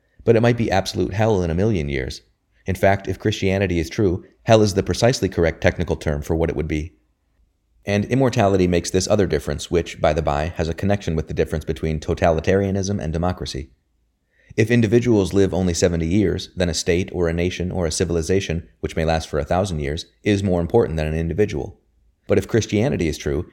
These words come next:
then the individual is not only more important, but incomparably more important, for he is everlasting, and the life of a state or a civilization, compared with his, is only a moment. It seems then that if we are to think about morality, we must think of all three departments: relations between man and man,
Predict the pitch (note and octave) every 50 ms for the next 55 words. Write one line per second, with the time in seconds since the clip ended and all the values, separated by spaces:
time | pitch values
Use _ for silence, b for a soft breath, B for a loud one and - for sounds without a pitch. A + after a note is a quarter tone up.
0 | B B - G#2+ G#2 G#2+ G#2 A2 A2 G2 F#2+ F#2+ B2 B2+ B2 G2+ F2+ E2 D2 F2
1 | F2+ G#2 G2 F#2 G2 G#2+ G#2+ F#2+ F2 E2+ E2+ E2 D#2 D2+ - - A2+ G2+ D2 D2+
2 | D2 - - G2 F#2 F2+ G#2 F#2+ - G#2 A2+ B2 - F2 E2 D#2+ D#2 D2+ D2 D#2
3 | C#2+ C#2 C#2+ - - C#2+ - - D2+ b b b b b b b - G2 G#2 A#2+
4 | A#2 G#2 F#2 G2+ F#2+ F#2 F#2 G2+ G#2 A2+ A2+ - - A#1 A#1+ - - _ _ _
5 | - F2 F2 E2 E2+ E2 E2+ - E2 D2+ D#2 - - G2 F#2+ F2 E2 D#2 D#2 C#2+
6 | - - E2 D#2 D2 D2 D#2 G2 G2 G2 - D2 C#2 D2+ D#2 - E2 D#2+ F2 D#2+
7 | D2+ C2+ D2+ - G#2+ F2+ D2 - - - _ _ - D#2+ F2+ E2+ D#2 D2+ D2 D2
8 | E2+ F2+ D#2 B1+ - - - _ _ _ _ _ _ _ _ _ _ _ _ _
9 | _ _ _ _ - - - D3+ D#3+ D3+ A2 G2 F#2+ G2+ G#2 F#2 G2 - - A#2
10 | A#2 B2 A2+ G#2 - A2+ G2+ G2+ F#2 G2 F2+ C#2 F2 E2+ F2 F#2+ F#2 D2+ C#2+ C2+
11 | B1 b b b b b - G#2+ G#2+ G2+ G#2 - A2+ A2+ G2+ F#2 G2 G2+ G#2 G#2
12 | - G2+ G2 F#2+ - - F#2 - - C2+ B1+ - - - _ _ _ _ _ _
13 | _ - F2 E2+ F2 F2 - - F#2+ - G2+ F#2+ - G#2 F#2+ F2+ E2+ E2+ E2+ F2
14 | E2+ E2 D#2+ D#2 D2+ D#2+ G#2+ A2+